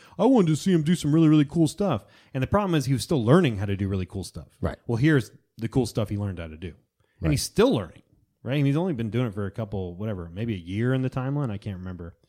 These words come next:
Speaker 2: Yeah.
Speaker 1: Anyways, yeah, he was great. We'll talk more about that. Star-Lord, Drax, Gamora, Mantis, uh, classic Guardians. I don't wanna talk too much on these 'cause we'll talk more about 'em later. Drax
Speaker 2: Okay.
Speaker 1: was hilarious. Probably the funniest, had some of the funniest moments in the whole movie.
Speaker 2: Yeah.
Speaker 1: Drax. At least some of the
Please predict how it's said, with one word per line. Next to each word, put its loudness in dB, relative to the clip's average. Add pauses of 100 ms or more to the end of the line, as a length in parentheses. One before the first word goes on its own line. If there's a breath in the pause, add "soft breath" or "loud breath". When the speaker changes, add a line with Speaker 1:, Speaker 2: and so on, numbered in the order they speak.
(100)
Speaker 2:
Yeah. -4 (180)
Speaker 1:
Anyways, -14
yeah, -8 (200 soft breath)
he -2
was -2
great. -2 (640)
We'll -4
talk -2
more 0
about -2
that. -4
Star-Lord, 4
Drax, -2
Gamora, 0
Mantis, 0 (360 soft breath)
uh, -4 (120)
classic -4
Guardians. -2
I -6
don't 0
wanna 0
talk -4
too -4
much -4
on -4
these -6
'cause -8
we'll -8
talk -8
more -10
about -8
'em -10
later. -8
Drax -2
Speaker 2:
Okay. -12
Speaker 1:
was -12 (120)
hilarious. -4
Probably -2
the -4
funniest, -10 (500)
had -6
some -2
of -4
the -2
funniest -6
moments -8
in -12
the -8
whole -8
movie. -12 (120)
Speaker 2:
Yeah. -2
Speaker 1:
Drax. -12 (140)
At -10
least 2
some 0
of -2
the -4